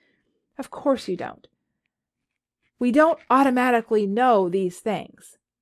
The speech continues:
We need somebody to come along and show us the way. And so I've created for you a self-exploration resource. I want you to ask yourself some questions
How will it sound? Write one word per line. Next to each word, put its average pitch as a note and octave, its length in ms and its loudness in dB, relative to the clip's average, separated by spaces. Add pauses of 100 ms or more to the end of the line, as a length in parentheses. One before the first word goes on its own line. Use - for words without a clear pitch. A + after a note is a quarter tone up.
(380)
We A3+ 140 2
need B3 400 -2
somebody A3 400 -4
to G3 80 -6
come - 200 -12
along G3 320 -4
and F3+ 140 -10
show G#3+ 300 -2
us F3+ 200 -4
the F3 140 -8
way. F#3 380 -2 (340)
And A3 160 -2
so A#3 240 10
I've C4+ 300 10
created D4 460 0
for C4 180 -2
you B3 500 4
a A3+ 100 2
self-exploration A3 1160 0
resource. - 580 -6 (680)
I A#3 60 4
want C#4 240 6
you E4+ 60 0
to - 60 8
ask C#4 300 4
yourself C#4+ 320 2
some B3+ 180 -6
questions B3 760 -4